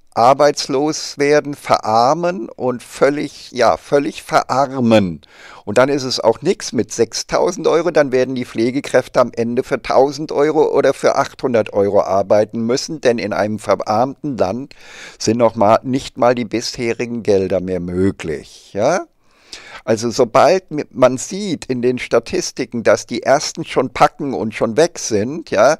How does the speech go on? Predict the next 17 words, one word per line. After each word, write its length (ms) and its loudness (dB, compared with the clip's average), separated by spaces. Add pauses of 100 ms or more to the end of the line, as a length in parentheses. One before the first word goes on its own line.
(380)
muss 240 -2
man 180 2
dann 200 4
auch 240 -2
wieder 200 0
die 140 -6
Umverteilung 1000 0
zurückfahren. 1000 -2
Und 200 -8
ich 200 -12
fürchte, 1040 -4 (520)
Economy 640 0
for 160 0
Mankind 720 0
würde 240 -2
dazu 400 0
tendieren, 1300 -4